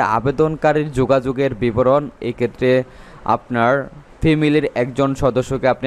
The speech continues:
এখানে যোগাযোগের বিবরণে আপনি দিয়ে দিতে পারেন। এক্ষেত্রে আপনার অভিভাবক হিসেবে আপনার পিতামাতার নাম দিতে পারেন যে কোনো একজনের, অথবা আপনি যদি ম্যারিড হন সেক্ষেত্রে আপনার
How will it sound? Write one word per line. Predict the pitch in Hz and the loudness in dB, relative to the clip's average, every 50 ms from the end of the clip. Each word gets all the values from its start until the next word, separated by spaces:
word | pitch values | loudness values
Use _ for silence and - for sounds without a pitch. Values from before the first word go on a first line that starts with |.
| 127 | -4
এখানে | 123 - 123 120 123 123 113 110 | -2 -2 -2 0 0 0 0 0
যোগাযোগের | 123 117 123 117 123 123 120 127 123 107 | 0 0 0 0 0 -2 -2 -2 -2 -2
বিবরণে | 120 120 107 120 117 123 120 120 113 | -2 0 0 2 0 2 0 0 -2
আপনি | - - 120 117 110 | -2 -2 -2 -2 0
দিয়ে | 110 120 113 120 | 0 2 2 2
দিতে | 117 - 123 - | 0 0 0 0
পারেন। | - 113 117 117 117 | 0 0 0 -2 -2
এক্ষেত্রে | 107 123 120 - 131 127 117 | -4 -4 -4 -2 -2 -2 0
আপনার | - 131 127 123 120 - - 127 | 0 0 -2 -2 -2 0 0 0
অভিভাবক | 127 120 131 127 123 131 131 131 | 2 2 2 2 2 2 0 0
হিসেবে | 127 127 143 120 | -2 -2 -2 -2
আপনার | - 127 127 123 - | 0 0 -2 -2 -2
পিতামাতার | 135 123 135 131 127 127 123 139 131 123 | -2 -2 0 0 0 0 0 0 0 0
নাম | 120 120 120 117 | 0 0 0 -2
দিতে | 113 - 131 120 - | -2 -2 -2 0 0
পারেন | 120 120 123 107 | 0 0 0 0
যে | 113 110 - | -2 0 0
কোনো | 123 117 113 | 0 0 0
একজনের, | 107 101 104 110 107 127 156 185 - - - - - - - - 117 | 0 0 -2 0 0 0 -2 -2 -6 -14 -20 -20 -20 -14 -4 -4 -2
অথবা | 127 - 147 143 143 | 0 0 0 0 0
আপনি | 127 - 147 135 143 | -2 -2 -6 -8 -6
যদি | 139 147 151 147 | -6 -6 -4 -2
ম্যারিড | 139 131 135 131 131 | 0 0 0 0 0
হন | 139 139 - | 0 0 -2
সেক্ষেত্রে | 135 120 101 135 - - 123 | -4 -4 -4 -2 -2 0 -2
আপনার | 120 - 131 | 0 0 0